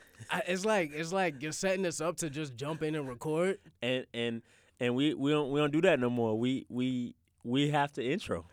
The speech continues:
Speaker 1: You know what I'm saying?
Speaker 2: Right.
Speaker 1: It, it, it, <sighs> hey, it's been a long time.
Speaker 2: I shouldn't have left you. I
Speaker 1: Something, something, something on the microphone to check you,
Speaker 2: Yeah.
Speaker 1: to bless you.
Speaker 2: Good,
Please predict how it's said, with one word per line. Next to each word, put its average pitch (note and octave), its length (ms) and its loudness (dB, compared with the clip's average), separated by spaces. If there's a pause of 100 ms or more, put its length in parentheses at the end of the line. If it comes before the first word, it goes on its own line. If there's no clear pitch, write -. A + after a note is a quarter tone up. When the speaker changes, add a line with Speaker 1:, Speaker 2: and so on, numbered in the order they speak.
(200)
Speaker 1:
You C#3+ 140 -6
know F#3+ 100 0
what G#3+ 60 2
I'm G3+ 80 -2
saying? G#3 400 0
Speaker 2:
Right. C3 280 4
Speaker 1:
It, E3 220 -2
it, F3+ 160 -8 (120)
it, E3+ 160 -8 (340)
<sighs> - 280 -20
hey, C#3 280 -6 (320)
it's A2+ 160 -12
been A#2 200 -6
a A2 80 -6
long A2+ 300 -6
time. B2+ 420 -4 (380)
Speaker 2:
I A#2+ 40 -16
shouldn't G#2 320 -6
have G#2 80 -8
left A2 300 -4
you. G2 200 -8 (720)
I A2+ 40 -4
Speaker 1:
Something, A#2+ 220 -2
something, C3+ 320 -6
something A#2+ 400 -6 (840)
on A#2+ 140 -6
the A#2 60 -4
microphone A#2+ 540 -6
to A#2 80 -8
check C#3 320 -6
you, A#2 280 -10 (140)
Speaker 2:
Yeah. A#2 260 6
Speaker 1:
to G#2+ 40 2
bless C3+ 260 -2
you. A#2+ 300 -6 (100)
Speaker 2:
Good, B2 240 2